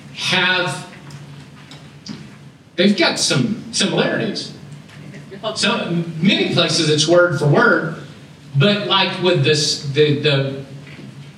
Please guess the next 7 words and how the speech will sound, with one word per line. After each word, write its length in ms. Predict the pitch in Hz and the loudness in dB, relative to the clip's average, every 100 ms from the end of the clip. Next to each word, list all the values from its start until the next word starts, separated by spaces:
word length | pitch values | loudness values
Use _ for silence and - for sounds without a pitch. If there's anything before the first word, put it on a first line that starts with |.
| - | 0
the 100 | 147 | 2
Beatitudes, 800 | 143 175 240 233 147 147 143 - | 4 4 4 2 2 2 2 2
there 200 | 165 147 | 2 2
are 40 | 131 | 2
differences 680 | - - 165 131 139 127 | 0 0 0 0 0 2
as 180 | 139 135 | 2 2
well. 380 | 170 202 - - | 4 2 2 -6